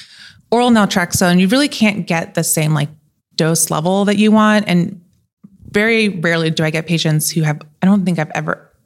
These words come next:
had a patient with opioid disorder on naltrexone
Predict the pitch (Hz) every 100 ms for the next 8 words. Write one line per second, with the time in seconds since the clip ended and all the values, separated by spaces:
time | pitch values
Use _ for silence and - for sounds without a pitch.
0 | _ - 170 165 - 165 - 165 165 196
1 | 190 190 196 - _ _ _ _ - -
2 | - 160 165 156 156 151 - 147 147